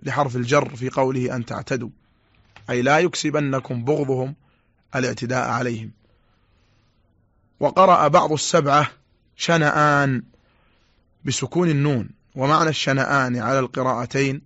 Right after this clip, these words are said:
أي بفتح النون وبسكونها البغض، مصدر شناه إذا أبغضه. وقيل على قراءة سكون النون يكون وصفا كالغضبان،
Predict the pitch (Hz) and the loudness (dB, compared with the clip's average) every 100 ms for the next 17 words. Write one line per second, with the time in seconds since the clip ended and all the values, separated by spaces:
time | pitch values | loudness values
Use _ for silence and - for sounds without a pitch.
0 | - 135 123 123 139 135 120 123 117 98 | -6 -4 -2 -4 -6 -4 -4 -2 -4 -8
1 | _ - 127 120 123 - 156 147 127 131 | _ -8 -6 -6 -8 -4 -2 -2 -2 -4
2 | - _ _ _ _ _ _ 131 127 160 | -8 _ _ _ _ _ _ -2 0 0
3 | - - _ _ _ _ _ _ _ _ | -2 -8 _ _ _ _ _ _ _ _
4 | _ _ _ 160 - 147 151 147 143 139 | _ _ _ -2 0 0 0 0 0 2
5 | 156 147 139 143 131 127 123 123 135 120 | 4 4 2 0 0 0 -2 -2 -2 -4
6 | - _ _ _ _ _ _ _ _ _ | -6 _ _ _ _ _ _ _ _ _
7 | _ _ _ _ _ _ - 135 170 180 | _ _ _ _ _ _ -8 -6 -2 2
8 | 143 135 139 135 135 143 180 151 139 123 | 4 4 2 0 0 4 6 4 0 -6
9 | 127 - 160 156 139 147 170 175 - _ | -8 -4 -2 -2 -2 -4 -4 -8 -14 _
10 | _ _ - 147 165 151 139 147 - - | _ _ -6 -4 0 0 0 0 -2 -4
11 | 123 - - 147 131 131 131 139 104 | -8 -10 0 0 2 0 2 2 0